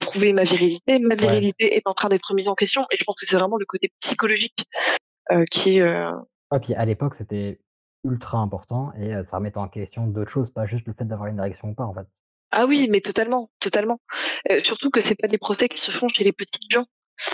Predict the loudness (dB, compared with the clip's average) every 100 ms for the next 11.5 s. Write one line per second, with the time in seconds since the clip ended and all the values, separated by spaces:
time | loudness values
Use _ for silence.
0 | -8 _ -2 0 0 0 0 0 0 -2
1 | -2 0 4 6 6 6 6 6 6 4
2 | 2 0 0 -2 0 0 0 -2 -2 -4
3 | 2 4 6 6 4 0 -4 -4 2 2
4 | 4 2 2 2 4 6 6 6 4 4
5 | 4 4 4 2 4 0 0 -6 -8 _
6 | _ _ 0 0 0 2 4 4 2 0
7 | -2 -2 0 4 4 6 4 2 -2 -2
8 | 2 4 6 6 4 4 2 2 2 2
9 | 4 2 2 4 4 4 4 2 2 2
10 | 0 -8 -10 -8 -4 0 0 0 0 0
11 | 2 2 2 2 0